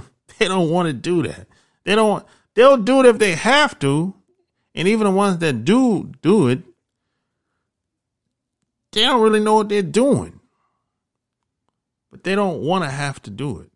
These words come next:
They don't wanna have to take charge. Now, if you leave the house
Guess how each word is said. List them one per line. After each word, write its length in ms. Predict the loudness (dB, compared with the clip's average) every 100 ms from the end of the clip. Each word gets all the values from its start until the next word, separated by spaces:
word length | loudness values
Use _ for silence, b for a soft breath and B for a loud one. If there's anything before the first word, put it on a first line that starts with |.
| _ _ _ _ _ _ _ _
They 60 |
don't 140 | -6 -2
wanna 220 | -2 -2
have 220 | -4 -8
to 60 | -12
take 300 | -8 -8 -8
charge. 440 | -10 -10 -10 -16 _ _ _ _ _ _ _ _ _ _ _ _ _ _ _ _ _ -4
Now, 200 | 0 2
if 100 | 4
you 120 | 6
leave 300 | 6 4 2
the 120 | 0
house 680 | 2 4 2 -2 -6 -10